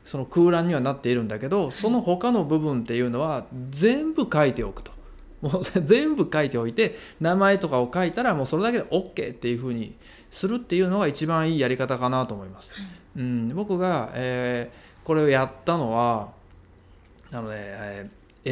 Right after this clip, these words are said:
Speaker 1: 営業マンのバイブルと呼ばれる、あの、フランク・ベドガーの「私はどうして販売外交員に、えー、成功したか」っていう本に出てたのね。
Speaker 2: はい。
Speaker 1: うん、で、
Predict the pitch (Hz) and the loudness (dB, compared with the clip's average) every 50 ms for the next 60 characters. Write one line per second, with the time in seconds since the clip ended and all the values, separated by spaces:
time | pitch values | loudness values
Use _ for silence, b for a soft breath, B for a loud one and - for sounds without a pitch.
0 | 143 143 127 143 143 135 131 120 113 110 104 120 131 135 131 120 117 110 110 107 | 0 0 2 2 2 2 2 0 -2 -2 -2 -2 0 0 0 0 -2 -4 -8 -8
1 | - 110 113 117 123 123 127 127 127 135 151 165 160 135 120 110 - 113 113 113 | -6 -4 -2 -2 0 0 0 0 2 2 2 2 2 2 0 -2 -4 -8 -8 -8
2 | 107 107 - 147 175 190 190 180 190 175 190 170 165 135 120 117 110 110 120 147 | -8 -4 -2 0 0 0 0 -2 -2 0 0 0 0 0 -2 -4 -4 -4 -4 -2
3 | 151 135 117 107 - B B B 135 156 170 165 - 185 180 175 165 185 190 180 | -2 -2 -2 -4 -6 B B B -2 -2 -2 0 0 0 0 2 2 2 0 0
4 | 180 170 135 123 143 143 147 147 143 139 135 143 139 139 139 - 147 139 135 123 | 0 -2 -4 -2 -4 -4 -2 -2 -2 0 0 0 -2 -2 -2 0 0 0 0 0
5 | 120 127 156 175 175 135 - B B B B B B 123 117 113 113 110 - 143 | -2 -2 -2 -2 -2 -4 -6 B B B B B B -6 -4 -2 -2 -2 0 0
6 | 135 131 135 131 127 - 113 104 - 175 180 180 - - 139 123 117 117 113 110 | 0 0 -2 -4 -6 -6 -8 -8 -6 -6 -6 -6 -6 -6 -6 -4 -4 -4 -6 -6
7 | - 190 208 196 175 131 110 - - - - 151 165 180 185 180 151 113 101 92 | -4 0 0 2 2 0 -2 -6 -8 -2 0 0 2 2 0 0 -2 -4 -6 -8
8 | 92 95 101 101 - - - - - - 202 185 160 - - 127 117 120 117 117 | -14 -16 -18 -20 -20 -20 -20 -18 -14 -12 -12 -12 -12 -12 -8 -6 -4 -2 -2 -2
9 | 113 110 110 113 113 131 - 202 226 214 | -2 -4 -4 -6 -6 -6 -6 -4 -4 -4